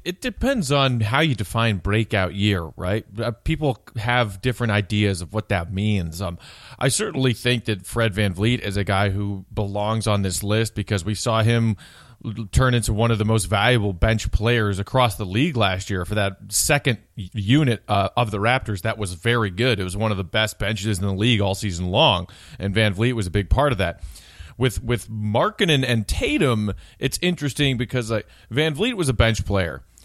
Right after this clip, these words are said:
um, and Markkanen and Tatum were prominent starters and offensive focal points, uh,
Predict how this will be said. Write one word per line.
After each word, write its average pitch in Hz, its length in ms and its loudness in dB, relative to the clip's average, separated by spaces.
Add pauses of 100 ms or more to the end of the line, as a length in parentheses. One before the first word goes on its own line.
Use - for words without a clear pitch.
(240)
um, 104 560 0 (180)
and 117 320 2
Markkanen 123 580 2
and 104 280 0
Tatum 107 540 0
were 101 320 0
prominent 127 600 4
starters 110 680 2
and 101 360 -2
offensive 113 460 0
focal 123 300 0
points, 90 500 -6 (360)
uh, 104 200 2